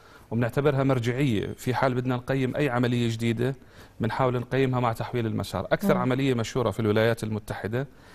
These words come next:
Speaker 1: طبعًا فاعليتها ناتجة عن تصغير حجم المعدة،
Speaker 2: مم.
Speaker 1: وكذلك عن، آه، تخفيف كمية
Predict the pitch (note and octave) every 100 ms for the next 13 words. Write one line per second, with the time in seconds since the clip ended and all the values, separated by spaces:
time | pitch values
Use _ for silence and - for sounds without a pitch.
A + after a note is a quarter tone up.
0 | - - - B2+ A#2+ B2 B2 B2 - B2
1 | B2+ C#3 C3+ B2+ B2 A#2 A#2+ A2+ A#2 A2+
2 | B2+ C#3 B2+ A#2 G#2+ G#2 F#2+ G#2+ C#3+ G3
3 | F#3+ F3 E3 - A2+ A#2+ C3+ C3 - C#3+
4 | D#3 D#3 - B2 C3+ C3 B2+ A#2 A#2 A2+
5 | A2 A2 G#2+ G#2 G#2 - - B2+ - C#3+
6 | - C#3 C3+ C3